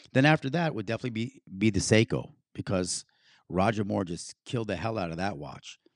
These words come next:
I mean, Seiko has at least eight times it was worn,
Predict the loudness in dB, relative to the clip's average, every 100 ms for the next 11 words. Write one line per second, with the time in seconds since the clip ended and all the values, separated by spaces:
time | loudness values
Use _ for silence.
0 | _ _ _ -4 -4 -6 -10 -14 -2 0
1 | 2 0 0 0 -2 -4 -6 -10 -14 _
2 | _ -4 -4 -4 0 0 0 2 2 2
3 | 0 0 -2 0 0 -2